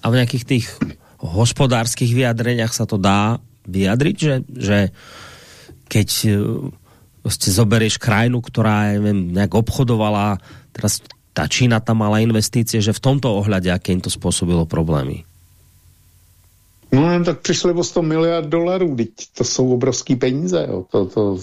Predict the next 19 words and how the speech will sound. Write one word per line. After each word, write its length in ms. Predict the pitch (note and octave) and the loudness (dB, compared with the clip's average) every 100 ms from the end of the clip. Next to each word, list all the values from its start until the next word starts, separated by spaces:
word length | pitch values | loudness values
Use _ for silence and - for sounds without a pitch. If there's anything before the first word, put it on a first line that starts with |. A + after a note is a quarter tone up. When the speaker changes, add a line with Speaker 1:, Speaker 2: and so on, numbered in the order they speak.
| - - | -10 -8
Speaker 2:
to 100 | - | -6
tě 180 | - - | -4 0
neroste, 540 | G2+ G2+ G2+ - G#2 - - - - - | 0 0 -2 0 -2 -2 -14 -18 -20 -2
neroste 420 | A#2+ A#2 A2 - | 0 2 0 -2
na 100 | A2 | -2
stromě. 580 | G2 - D3+ D#3+ D3+ F#2+ - - - - - - - - - _ _ | -2 -2 -2 0 0 0 -4 -18 -20 -20 -20 -20 -20 -20 -20 _ _
Takže 480 | - E2+ G2 A2 - - _ _ _ - | -2 0 0 0 -2 -10 _ _ _ -2
já, 480 | A#2 G2 G2+ F#2+ - - - D3 - _ _ C3 B2 B2 _ - | 0 0 -2 -4 -6 -8 -10 -14 -20 _ _ -10 -10 -12 _ -2
já 160 | G#2+ G2 | 0 0
nejsem 320 | G#2+ G2 D3 | 0 2 0
schopný 440 | - G#2+ - B2+ | 0 -2 0 2
to, 260 | C3 C#3 A#2 G#2 G#2 | 2 0 -2 -4 -2
eh, 280 | G2 G2 - _ _ _ _ _ | 0 0 -6 _ _ _ _ _
překlopit 500 | - G#2+ A2 G2 C3 | -4 -2 0 0 2
do 100 | A#2 | 2
nějakého 420 | A2+ A#2+ A#2+ C3+ | 2 0 0 0
ekvivalentu, 680 | G#2+ G2+ A2 G#2+ A#2 A2+ A2 | 0 0 0 2 2 0 0
abych 300 | B2+ A#2+ B2 | 0 2 0
řekl, 300 | A2+ A2 G#2+ | 2 0 -2